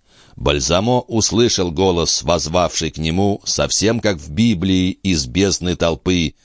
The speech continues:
увидел поднятое над этим всепоглощающим морем тело в белом платье, его сотоварищи разметали всех стоявших на пути.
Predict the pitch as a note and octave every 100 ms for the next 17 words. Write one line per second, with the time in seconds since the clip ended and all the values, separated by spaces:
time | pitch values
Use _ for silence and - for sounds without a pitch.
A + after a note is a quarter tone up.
0 | _ - G#2+ A2 C#3+ G2+ F#2+ - G2 F2
1 | E2 E2 E2+ D#2+ E2+ D#2+ F#2 - E2+ D2+
2 | - E2 F2 E2+ E2+ - F2+ E2+ E2+ -
3 | D#2+ D#2 E2 F#2 E2+ E2 D2 F2+ E2+ D2+
4 | C2 D2 D#2 D2+ C2+ D2+ F#2+ F2+ D#2 D#2+
5 | D2+ - - B1 E2+ F2 D#2+ D#2 D2+ G2
6 | A#2 G#2+ - G2 F#2 E2+ D#2 D2+ G2 G2+
7 | F#2 - F2+ F#2 - D2+ D#2+ E2+ - D#2+
8 | - D#2+ C#2+ D#2+ - D2+